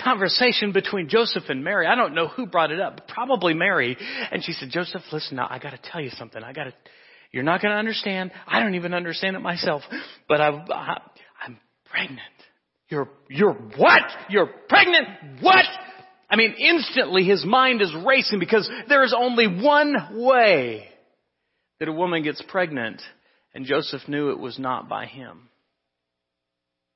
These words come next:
Maybe he was enraged. He was furious. Maybe he didn't understand. Maybe he was questioning. And Mary, she tried to explain. "Just, just, just listen. It's not what you think. I promise it's not what you think. I know it doesn't sound like what you think,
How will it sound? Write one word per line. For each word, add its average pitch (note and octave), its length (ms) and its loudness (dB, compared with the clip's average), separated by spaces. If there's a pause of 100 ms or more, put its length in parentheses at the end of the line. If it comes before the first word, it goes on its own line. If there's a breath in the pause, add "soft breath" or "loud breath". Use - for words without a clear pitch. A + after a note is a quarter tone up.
(2000)
Maybe B2 140 -14
he B2 120 -12
was A2 180 -12
enraged. G#2+ 640 -10
He G2+ 60 -18
was - 200 -14 (200)
furious. A#2 500 -6
Maybe C3 160 -6
he A#2 60 -14
didn't C3 180 -6
understand. A#2+ 580 -12 (220 loud breath)
Maybe D3+ 200 0
he C#3+ 60 0
was B2 200 -6
questioning. D3 600 -6
And B3 380 0
Mary, A3+ 240 4
she - 160 -8
tried G#3 320 0
to F3+ 100 -4
explain. F3 540 -6
"Just, - 160 -6
just, A3+ 140 -2
just A#3 180 -6
listen. A#3+ 300 -4 (440 loud breath)
It's G3 140 0
not A#3+ 100 6
what B3 120 0
you B3+ 80 0
think. G#3+ 180 -2
I F#3 80 2
promise A#3+ 500 0
it's A#3+ 160 -2
not A#3 120 4
what G#3+ 120 -6
you A3 80 -2
think. G#3 220 2 (260 loud breath)
I A#3+ 180 2
know C#4+ 440 4
it C4 100 2
doesn't B3+ 280 2
sound C4 180 2
like B3+ 160 4
what C4 160 -2
you C4 80 0
think, A#3 240 -6